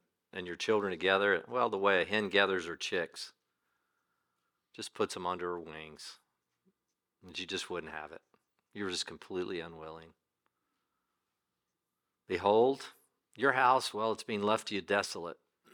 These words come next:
<clears throat> And it would be. Exactly as Jesus had said. About forty years later, roughly, Titus would roll in. They were now under the hands of the Romans, occupiers.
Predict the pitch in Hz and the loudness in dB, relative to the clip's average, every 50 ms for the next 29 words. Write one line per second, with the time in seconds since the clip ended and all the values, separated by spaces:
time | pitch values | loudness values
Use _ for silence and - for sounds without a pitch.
0 | - _ - - - _ - - 127 107 - _ _ - 113 107 101 107 - - | -20 _ -18 -18 -16 _ -14 -12 -12 -12 -14 _ _ -2 0 2 2 2 2 2
1 | 104 113 113 - 98 90 87 90 - _ _ _ _ _ _ _ _ _ _ _ | 0 0 0 0 -4 -8 -8 -8 -14 _ _ _ _ _ _ _ _ _ _ _
2 | _ _ _ _ - 139 143 - 98 98 113 117 123 127 - - 107 98 95 90 | _ _ _ _ 4 4 4 4 4 6 8 10 10 10 8 4 -2 -2 -2 -2
3 | - - 101 95 95 95 85 - 101 90 - - - 107 98 92 87 - _ _ | -4 -4 -6 -4 -4 -6 -6 -6 -6 -8 -6 -4 -2 0 0 0 -2 -6 _ _
4 | _ _ - - 143 160 151 143 - - - 123 120 113 104 98 95 92 90 87 | _ _ 0 2 6 6 6 6 4 2 -2 0 2 2 2 2 2 0 0 -2
5 | - 95 92 90 90 92 95 95 - 90 87 95 92 92 - - 90 92 107 _ | -2 -4 -2 -2 -2 -2 -4 -6 -8 -4 0 2 2 2 0 -4 -10 -10 -10 _
6 | _ _ _ _ _ _ _ _ _ _ _ _ _ _ _ _ _ _ - - | _ _ _ _ _ _ _ _ _ _ _ _ _ _ _ _ _ _ 4 6
7 | 110 98 95 90 - - 95 87 82 90 92 90 87 87 90 95 101 98 104 117 | 6 6 6 2 -4 -6 -6 -4 -2 0 0 0 0 0 -2 -2 2 4 4 6
8 | 113 101 95 92 110 123 139 151 165 160 139 131 120 113 95 98 101 120 135 139 | 6 6 6 8 10 12 12 12 12 10 8 6 4 2 2 0 2 4 6 6
9 | 143 143 139 123 - 98 87 85 104 95 90 95 110 113 117 113 107 95 80 76 | 6 6 4 2 -2 -6 -4 -2 -2 0 2 4 6 6 6 4 2 0 -2 -4
10 | - - - - - 110 110 - - - 90 - - 90 82 78 76 71 71 69 | -10 -12 -12 -4 4 6 6 6 4 2 -12 -8 -6 -4 -4 -4 -4 -6 -12 -12
11 | - - - | -14 -14 -14